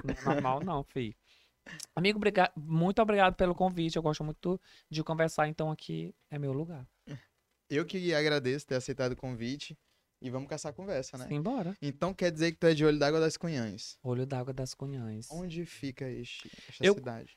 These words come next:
Speaker 1: eu costumo dizer, amigo, que é um triângulo. Ó, tu faz um triângulo, né? Aqui, Bacabal, Pio doze, Vitorino, Olho d'Água fica bem no
Speaker 2: Bem no
Speaker 1: meio.
Speaker 2: meio.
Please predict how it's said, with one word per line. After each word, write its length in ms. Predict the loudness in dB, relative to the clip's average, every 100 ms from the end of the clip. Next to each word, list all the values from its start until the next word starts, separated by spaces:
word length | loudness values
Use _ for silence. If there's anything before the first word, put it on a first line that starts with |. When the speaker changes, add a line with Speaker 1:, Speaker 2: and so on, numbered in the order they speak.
| _
Speaker 1:
eu 160 | 2
costumo 380 | 2 0 0 -2
dizer, 360 | 0 0 2 2
amigo, 260 | 2 -2 -6 -20 -20 _ _
que 120 | 0
é 40 |
um 120 | 2 0
triângulo. 520 | -2 0 -2 -4 -10 _ -16 _ -2
Ó, 260 | 0 0
tu 140 | -2 -4
faz 220 | -2 -2
um 60 | -4
triângulo, 760 | -4 -2 -4 -6 -4 -4 -4 _
né? 360 | -8 -6 -8 -10
Aqui, 680 | -10 -10 -10 -8 -6 -8 -12 _ _ _
Bacabal, 880 | 2 2 4 0 -2 0 0 0 -2 -4
Pio 240 | -4 -4
doze, 800 | -2 0 0 0 -4 -4 -6 -6 _ _ _ _ _
Vitorino, 640 | -6 -2 0 0 -2 -2
Olho 100 | -4
d'Água 220 | 0 0 -2
fica 300 | -10 -4 -2
bem 180 | 0
no 80 | 4
Speaker 2:
Bem 100 | 6
no 120 | 6 4
Speaker 1:
meio. 60 |
Speaker 2:
meio. 320 | 4 2 0